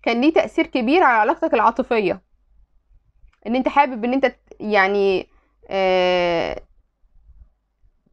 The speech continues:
تكمل حياتك او، آه، يعني، آه، تمشي الدنيا، لأن طبعًا الفلوس والشغل هما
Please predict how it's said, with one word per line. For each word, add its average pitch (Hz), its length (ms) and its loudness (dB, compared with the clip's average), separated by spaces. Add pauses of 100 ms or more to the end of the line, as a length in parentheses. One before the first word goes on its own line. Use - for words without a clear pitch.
(240)
تكمل 277 560 2
حياتك 233 540 0
او، 202 480 2
آه، 180 260 2 (300)
يعني، 190 580 -2 (120)
آه، 175 640 -4
تمشي 220 360 -2
الدنيا، 269 320 2
لأن 226 120 -2
طبعًا 247 240 2
الفلوس 240 400 -2
والشغل 247 340 -2
هما 254 320 0